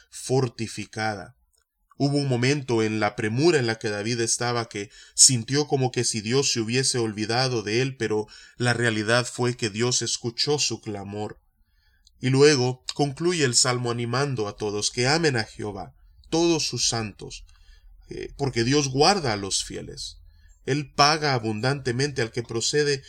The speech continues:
con soberbia. O sea que aquí vemos la retribución divina para los que caminan rectamente y los que andan en impiedad.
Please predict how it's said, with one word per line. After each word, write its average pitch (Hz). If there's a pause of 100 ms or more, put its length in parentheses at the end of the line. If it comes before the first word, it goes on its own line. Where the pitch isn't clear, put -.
(180)
con 127
soberbia. 113
O 127
sea 131
que 135
aquí 135
vemos 139
la 123
retribución 120
divina 123 (240)
para 120
los 120
que 117
caminan 135
rectamente 135 (200)
y 123
los 113
que 123
andan 131
en 104
impiedad. 98